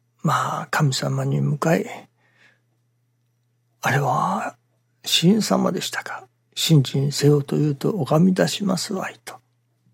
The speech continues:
か申されたと聞きますが、まあ、その拝む、いわゆる神様にお願いをする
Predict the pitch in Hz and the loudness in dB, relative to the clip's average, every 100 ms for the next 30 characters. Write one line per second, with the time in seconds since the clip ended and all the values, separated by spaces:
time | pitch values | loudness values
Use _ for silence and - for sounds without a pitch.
0 | _ _ - 147 160 143 135 - 147 165 | _ _ -2 0 2 2 2 0 -2 -2
1 | 147 151 143 - _ _ _ _ _ _ | -4 -4 -4 -6 _ _ _ _ _ _
2 | _ _ _ _ _ _ - - 139 127 | _ _ _ _ _ _ -20 -4 -2 -2
3 | - - - - _ _ _ _ _ _ | -4 -8 -8 -10 _ _ _ _ _ _
4 | _ _ - - - - - 143 160 - | _ _ -2 -2 -4 -6 4 4 4 0
5 | - - _ _ _ _ _ _ _ 147 | -10 -18 _ _ _ _ _ _ _ -4
6 | 131 185 202 - _ _ _ _ _ _ | 2 2 2 -2 _ _ _ _ _ _
7 | _ _ _ _ _ 160 135 165 - - | _ _ _ _ _ 2 2 2 -4 -2
8 | 185 170 147 135 139 156 135 151 208 233 | 0 0 0 -2 0 0 2 2 2 0
9 | 220 185 - 208 208 | -4 -8 -8 -8 -10